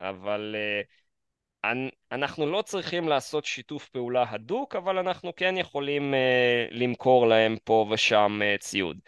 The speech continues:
אנחנו לא צריכים, אה, לסמוך עליהם ברמה שאנחנו סומכים אפילו על, אה, לא יודע מי, צ'כיה או פולין, אה, אבל כן רצוי שנשמר איזשהו...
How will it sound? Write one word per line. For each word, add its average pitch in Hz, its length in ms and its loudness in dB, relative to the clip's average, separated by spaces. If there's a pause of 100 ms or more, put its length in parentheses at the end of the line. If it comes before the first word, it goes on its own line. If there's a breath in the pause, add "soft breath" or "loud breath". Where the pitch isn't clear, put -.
(360 loud breath)
אנחנו 131 300 4
לא 208 60 8
צריכים, 175 480 6
אה, 139 240 6
לסמוך 131 580 4
עליהם 123 420 4
ברמה 110 340 2
שאנחנו 110 440 -4
סומכים 107 480 -2
אפילו 101 380 2
על, 92 240 2
אה, 78 560 0
לא 80 120 -6
יודע 60 180 -6
מי, 64 180 -12
צ'כיה 117 420 0
או 92 160 -2
פולין, 208 380 0 (920)
אה, 113 420 -2
אבל 123 280 -2
כן 180 240 2
רצוי 160 380 -2
שנשמר 123 720 -4
איזשהו... 113 760 -8